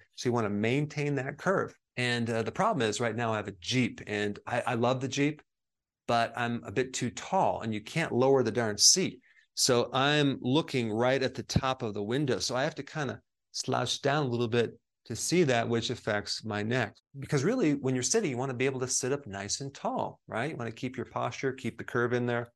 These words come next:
And there's all sorts of philosophies on how you should sit, you know, don't cross your legs, do this or that. I recommend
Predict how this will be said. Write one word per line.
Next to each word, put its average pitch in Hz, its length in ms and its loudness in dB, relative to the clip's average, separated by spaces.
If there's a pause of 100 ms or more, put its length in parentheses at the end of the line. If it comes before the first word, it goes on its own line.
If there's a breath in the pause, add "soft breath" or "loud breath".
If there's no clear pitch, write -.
(160)
And 143 100 2
there's 156 160 2
all 160 140 2
sorts 143 360 0
of 113 200 -2
philosophies 104 580 -2
on 104 80 -6
how 107 120 -6
you 104 120 -4
should 92 180 -10
sit, - 460 -2
you 110 140 -6
know, 101 320 -10
don't 123 160 -2
cross 117 340 -2
your 123 100 -4
legs, 151 760 -2
do 117 100 -2
this 131 260 0
or 123 40 -4
that. 123 280 -2 (540 loud breath)
I 160 200 0
recommend 120 840 -2